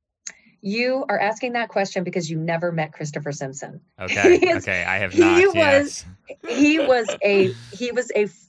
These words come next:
Speaker 1: force to be reckoned with. This, no one said no to this man. I mean, you couldn't, you couldn't. We were, that's why we were such a good match. He was so excited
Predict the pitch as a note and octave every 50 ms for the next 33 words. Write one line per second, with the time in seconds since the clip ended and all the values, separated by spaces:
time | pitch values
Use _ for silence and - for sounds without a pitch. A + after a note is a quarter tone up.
0 | _ - A3 G#3 G3+ G#3 A#3+ A#3+ - - - - _ _ _ - - A3 F#3+ E3+
1 | G3 F#3 D#3+ - F3+ F3 E3+ - F3+ F3+ D#3+ D#3+ E3 C#3 - - _ _ _ _
2 | G3+ G3+ G3 - - _ F#3 G#3 G#3 G#3+ A#3 A#3 A#3 C4 B3 B3 B3 A#3+ A3+ -
3 | - - F#3+ F#3+ F3+ F#3+ F#3 F3+ F3+ F3+ F3 D#3+ D#3 D3 - - D3 C#3 A#2+ -
4 | - _ _ - F#3+ F#3+ G3+ G#3 G3 G3+ G3 - - - _ - B3+ C#4 - -
5 | - G4+ G#4+ F#4+ F#3 D3 - - _ _ _ _ _ _ _ A#3 C#4+ C#4 - -
6 | F4 D#4+ G3 E3 - - A3 C4 C4 C4+ C#4+ C#4 C#4 - A3+ C#4 C#4+ - - E4
7 | D#4+ C#4+ C4 A3+ A#3+ - - G3 - G#3 F#3 G3+ F#3+ F#3 F3 D3+ C#3 - - -
8 | - G#3+ G3+ F3 F3+ F3 - - - - - A3+ G3+ G3+ G3+ G#3+ A3+ A#3+ C4 C4+
9 | _ _ _ _ _ - G#3+ G3 - - - F#3+ F#3 F#3 D#3+ D3+ C3+ B2+